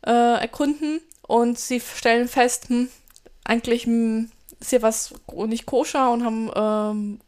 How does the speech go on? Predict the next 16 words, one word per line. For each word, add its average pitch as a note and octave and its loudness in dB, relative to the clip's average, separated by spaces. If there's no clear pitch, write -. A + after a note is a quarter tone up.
und G#3 -4
wa-, G3+ -2
warten A3 4
auf G#3 -2
Rettung. D#4+ -2
Und A3+ 2
bis C4 2
diese A#3+ 0
Rettungskapsel C4 0
halt G#3+ -4
kommt, D4+ -4
ähm, A#3 0
bin G#3+ -2
ich A#3+ -4
das G3+ 0
Alien, C#4 -2